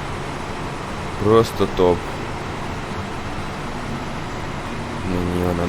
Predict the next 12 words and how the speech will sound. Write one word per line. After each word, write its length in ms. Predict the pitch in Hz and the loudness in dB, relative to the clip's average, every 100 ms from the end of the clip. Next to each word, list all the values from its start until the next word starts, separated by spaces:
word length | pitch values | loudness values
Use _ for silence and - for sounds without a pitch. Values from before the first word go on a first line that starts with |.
| 87 | 2
дуже 260 | 113 104 | 4 2
сильно 280 | 98 92 90 85 | 4 2 4 2
подобається. 680 | 85 85 71 73 71 - 80 - - - 87 | 2 2 2 0 -2 -2 -4 -4 -6 -2 2
Е, 400 | 90 87 85 90 101 | 4 4 6 6 4
єдине 380 | 131 151 147 | 6 6 6
погано, 440 | 143 147 147 135 135 | 8 8 8 8 6
що 200 | - 131 - - - | 4 2 2 -4 6
прицеп 500 | 139 139 - 151 127 - - - - - 110 | 10 10 10 10 10 6 -6 -6 -6 -2 2
не, 240 | 107 104 101 - | 4 4 2 0
не 200 | 107 104 | 2 4
в 40 | 101 - | 2 2
колір 360 | 113 110 104 98 | 10 10 12 8